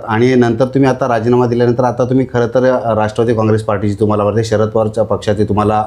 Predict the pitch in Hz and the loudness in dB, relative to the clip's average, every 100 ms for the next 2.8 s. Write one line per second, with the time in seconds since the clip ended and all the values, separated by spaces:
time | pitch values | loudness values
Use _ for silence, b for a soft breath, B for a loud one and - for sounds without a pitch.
0 | 113 107 101 107 104 101 101 98 98 107 | 0 0 2 2 2 2 2 0 0 -2
1 | B B 101 113 127 123 113 127 123 131 | B B -2 0 0 -2 -2 -2 -2 0
2 | 117 123 123 131 127 120 127 | 0 0 0 -2 0 0 0